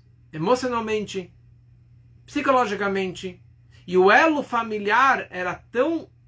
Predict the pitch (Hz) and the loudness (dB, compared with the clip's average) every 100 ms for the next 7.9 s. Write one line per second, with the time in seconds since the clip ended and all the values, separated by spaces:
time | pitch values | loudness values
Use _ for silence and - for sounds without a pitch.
0 | - - - 202 277 294 - 139 - _ | -20 -20 -4 2 4 2 -6 -14 -14 _
1 | _ _ 170 196 190 - 196 196 226 277 | _ _ -4 -4 -4 -2 -2 0 4 4
2 | 247 208 180 - 277 320 - 170 - _ | 4 0 -6 -8 -6 -6 -6 -8 -10 _
3 | _ - 202 262 233 - - 254 233 - | _ -4 0 0 -2 -4 -2 0 -2 -4
4 | 208 170 - 262 269 214 - 202 185 156 | -6 -6 -6 -4 -4 -6 -8 -6 -4 -2
5 | 247 233 208 180 247 254 226 180 214 202 | 0 0 -2 -6 -4 -4 -2 0 2 0
6 | 247 208 196 160 180 - 226 220 - 190 | -6 -6 -6 -4 -8 -8 -6 -6 -4 -6
7 | 185 190 196 226 220 185 - 175 160 | -6 -6 -2 2 2 2 -2 -10 -12